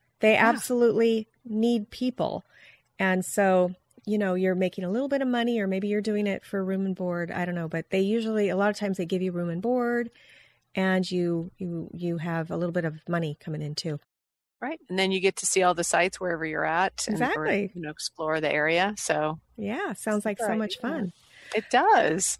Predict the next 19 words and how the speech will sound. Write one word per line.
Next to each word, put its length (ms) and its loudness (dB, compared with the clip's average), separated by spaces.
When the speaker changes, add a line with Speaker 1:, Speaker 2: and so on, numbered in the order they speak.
Speaker 1:
So, 840 6
do 100 -2
you 140 4
have 320 8
anything 560 2
to 180 0
say 580 4
before 720 2
we 480 2
say 320 0
goodbye? 600 0
Um, 300 4
you 140 2
wanna 220 2
tell 500 2
people 340 -2
how 180 0
they 120 2
can 360 -2